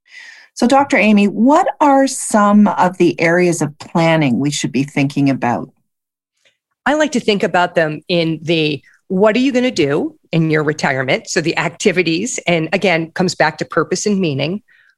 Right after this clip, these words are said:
Speaker 2: Who are you gonna spend your time with? I wanna talk about that one a little bit. Where are you gonna live?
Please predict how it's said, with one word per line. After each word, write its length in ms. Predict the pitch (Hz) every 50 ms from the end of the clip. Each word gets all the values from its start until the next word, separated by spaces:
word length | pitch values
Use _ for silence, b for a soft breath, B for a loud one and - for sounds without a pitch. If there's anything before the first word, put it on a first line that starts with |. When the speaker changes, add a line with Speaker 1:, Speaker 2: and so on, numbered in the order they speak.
| _ _ _ _ _ _ _
Speaker 2:
Who 180 | - 262 285 285
are 40 |
you 120 | 285 269 254
gonna 160 | 233 233 226
spend 340 | 214 - - - 190 196 165
your 120 | 175 170
time 440 | 170 - - 170 170 170 170 160 147
with? 360 | 135 131 123 120 120 - - - _
I 60 | -
wanna 180 | 156 156 151 143
talk 260 | - - 175 156 -
about 220 | 165 143 143 131 -
that 180 | 147 151 147
one 180 | 151 143 139 139
a 60 | 135
little 200 | 139 147 151 165
bit. 280 | 139 127 127 131 143 B B B B B B B B B
Where 340 | - 170 160 185 185 190 196 214
are 40 |
you 160 | 240 240 233 226
gonna 220 | 233 233 233 233
live? 500 | 226 208 185 160 147 147 180 302 - -